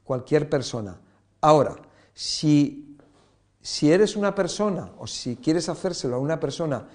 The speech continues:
que es muy mayor, eh, el procedimiento para una persona que es muy mayor, que no puede beber tanto agua,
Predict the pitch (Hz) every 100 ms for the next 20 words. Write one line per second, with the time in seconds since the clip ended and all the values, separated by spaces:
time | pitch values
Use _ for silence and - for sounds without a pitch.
0 | - _ _ - 160 160 - 135 131 151
1 | 185 165 147 175 170 - - _ _ _
2 | _ _ _ _ _ - - 143 139 135
3 | 131 135 139 139 139 131 143 127 131 151
4 | 170 165 175 160 147 151 160 156 127 151
5 | 131 143 143 156 147 135 127 160 135 135
6 | - _ _ - 131 147 160 151 139 123
7 | 143 135 - 160 151 139 135 151 131 123
8 | 123 -